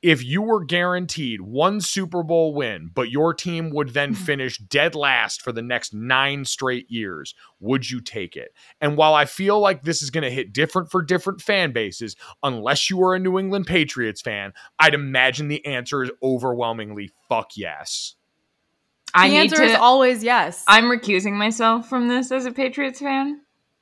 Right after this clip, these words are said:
Speaker 2: I mean, I, I could speak to this on behalf of, like, Cubs fans. We got one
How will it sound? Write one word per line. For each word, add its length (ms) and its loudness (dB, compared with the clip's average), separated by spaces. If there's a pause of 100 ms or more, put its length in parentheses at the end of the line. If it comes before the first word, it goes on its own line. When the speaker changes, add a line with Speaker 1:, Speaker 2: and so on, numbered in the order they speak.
(800)
Speaker 2:
I 120 4
mean, 180 2
I, 280 8
I 180 10
could 220 4
speak 300 2
to 80 2
this 200 2
on 140 6
behalf 360 8
of, 120 -4
like, 260 2
Cubs 320 2
fans. 480 -8 (400)
We 160 -2
got 200 8
one 380 4